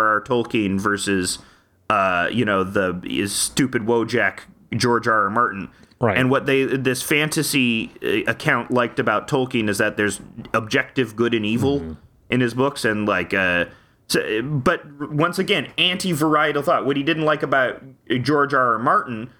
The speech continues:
Speaker 1: was that, oh, there are gray areas and people
Speaker 2: Right.
Speaker 1: have complex motivations. And
Speaker 2: People can be
Speaker 1: George
Speaker 2: good
Speaker 1: R R
Speaker 2: and bad. Yeah.
Speaker 1: Yeah.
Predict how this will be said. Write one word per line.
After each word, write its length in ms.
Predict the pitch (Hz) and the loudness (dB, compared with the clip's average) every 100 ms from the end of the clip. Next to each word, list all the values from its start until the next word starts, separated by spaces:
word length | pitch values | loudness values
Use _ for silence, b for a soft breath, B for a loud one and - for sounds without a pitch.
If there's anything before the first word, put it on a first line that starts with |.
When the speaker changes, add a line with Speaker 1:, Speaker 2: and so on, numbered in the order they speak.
| b - | b 0
Speaker 1:
was 280 | 127 113 | 0 0
that, 160 | 127 120 | -2 0
oh, 260 | 151 180 160 | 2 2 2
there 180 | 143 143 | 4 4
are 180 | 139 131 | 2 0
gray 480 | 120 139 170 170 | -2 0 2 2
areas 640 | 147 135 120 113 104 98 107 | 2 2 2 2 0 0 -2
and 180 | 107 | -2
people 300 | 104 113 104 | 2 2 2
Speaker 2:
Right. 40 | 139 | 2
Speaker 1:
have 340 | 139 131 123 | 2 2 0
complex 500 | - 143 135 139 131 | 0 0 0 -2 0
motivations. 720 | 135 131 123 143 139 101 92 | 0 2 2 0 0 -2 0
And 60 | 113 | 2
Speaker 2:
People 220 | 117 127 | 2 2
can 140 | - | 2
be 40 | 127 | 4
Speaker 1:
George 160 | 123 147 | 6 6
Speaker 2:
good 120 | 151 | 6
Speaker 1:
R 80 | 160 | 6
R 60 | |
Speaker 2:
and 100 | 160 | 4
bad. 460 | 104 90 80 90 95 | 2 0 -4 -6 -4
Yeah. 280 | 120 113 - 95 - | 0 0 -2 -8 -2
Speaker 1:
Yeah. 260 | 139 120 | 0 0